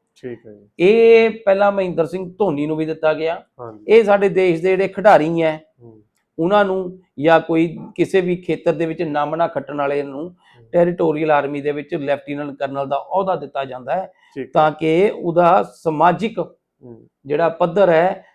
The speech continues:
Speaker 1: ਹੂੰ।
Speaker 2: ਉੱਚਾ ਹੋ ਸਕੇ। ਵੈਸੇ ਤਾਂ ਬਹੁਤ ਉੱਚਾ ਹੈ 올림픽ੀਅਨ ਦਾ
Speaker 1: ਹਾਂਜੀ।
Speaker 2: ਪੱਧਰ, ਪਰ ਗੱਲ ਹੈ ਵੀ ਇੱਕ after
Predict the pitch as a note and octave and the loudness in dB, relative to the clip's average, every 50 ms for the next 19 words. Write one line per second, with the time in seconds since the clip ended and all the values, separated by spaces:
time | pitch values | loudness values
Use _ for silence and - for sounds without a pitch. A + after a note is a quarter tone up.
0 | _ - A#2+ - - F3 E3+ - G#3 G3+ F#3+ E3 E3 E3+ D#3 - - F#3 F#3+ F#3+ | _ -20 -14 -8 -8 -8 -4 0 0 2 2 2 0 -2 -4 -4 -4 -2 -2 0
1 | D#3 D#3 D#3 D3+ E3 E3 F#3+ - D#3+ E3+ F3+ F3+ F3+ G3 F#3+ - G3+ G3 F#3 F3+ | 2 0 0 0 0 0 2 4 4 4 2 2 0 -6 -2 0 2 2 2 2
2 | F3 D#3 - - D#3+ D#3+ D#3+ D#3+ D3+ B2+ A#2+ - - D#3 D3+ F#3+ A#3 E4 G#4 - | 0 -4 -4 -6 -6 -4 -4 -4 -6 -6 -8 -10 -10 -6 -4 -4 -4 -4 -6 -10
3 | - - - _ _ - G#3+ A3 G#3 F3 F#3 F#3+ G3 G#3 G#3 G#3 G#3+ G#3+ - - | -18 -20 -20 _ _ 0 0 2 4 4 4 6 6 6 4 4 2 -2 -2 0
4 | G#3+ A3 A#3 A#3+ A#3 - _ _ _ _ _ _ _ _ _ _ - D#3+ F#3+ G3 | 0 0 0 0 -4 -10 _ _ _ _ _ _ _ _ _ _ 4 6 6 6
5 | F#3+ - - A3 F#3+ | 6 4 0 0 0